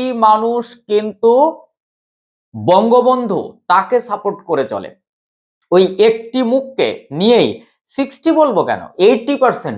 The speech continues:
মানুষ, ওই মুষ্টিমেয় কুড়ি থেকে পঁচিশ পার্সেন্ট, তাদের জন্য বাংলাদেশটা আজকে ধ্বংসের পথে। যারা আজকে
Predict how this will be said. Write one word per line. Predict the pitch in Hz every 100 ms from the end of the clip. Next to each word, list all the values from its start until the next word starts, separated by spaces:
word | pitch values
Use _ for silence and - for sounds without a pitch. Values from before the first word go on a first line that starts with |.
| 87
মানুষ, | 76 - -
ওই | 139 139 - _ _
মুষ্টিমেয় | 107 131 208 - 262 254 262 269 269 - -
কুড়ি | 214 220 240 254
থেকে | 247 247 247
পঁচিশ | 226 233 226 -
পার্সেন্ট, | 240 - 233 107 - _ _ _ _ _ _ -
তাদের | 190 226 214 175
জন্য | 185 196 262 196
বাংলাদেশটা | 165 180 196 196 -
আজকে | 226 - 233
ধ্বংসের | 156 156 165 214
পথে। | 226 226 269 180
যারা | 208 214 - - _ _ _ _ _ _ _
আজকে | 131 151 - 208